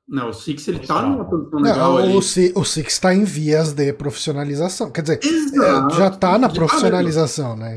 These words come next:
Speaker 3: Então
Speaker 1: Há anos o Six começou a, a mudar a postura dele para, né, fazer algo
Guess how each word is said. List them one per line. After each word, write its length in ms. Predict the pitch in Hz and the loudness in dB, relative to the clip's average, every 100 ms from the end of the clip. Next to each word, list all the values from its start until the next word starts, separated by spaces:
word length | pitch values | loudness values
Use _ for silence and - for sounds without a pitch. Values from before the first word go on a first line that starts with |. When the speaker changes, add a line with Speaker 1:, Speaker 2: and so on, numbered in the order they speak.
| 110 | -8
Speaker 3:
Então 380 | 139 139 170 165 | -6 -4 -6 -6
Speaker 1:
Há 140 | 180 226 | -2 0
anos 380 | 196 202 196 170 | 0 0 2 0
o 80 | |
Six 300 | 156 165 160 | 0 -4 -4
começou 560 | - 165 156 - 165 156 | -4 -2 -2 -2 0 2
a, 280 | 156 156 151 | 0 -2 -4
a 80 | 160 | -2
mudar 320 | 160 143 151 | -2 0 0
a 40 | |
postura 280 | 156 160 151 | -2 -2 0
dele 200 | 139 147 | 0 0
para, 500 | 143 143 143 139 - - _ | 0 0 2 0 -4 -18 _
né, 300 | 143 139 139 160 - | 0 0 0 -12 -4
fazer 240 | 156 147 | -2 0
algo 480 | 143 143 160 160 - | 0 2 0 -2 -8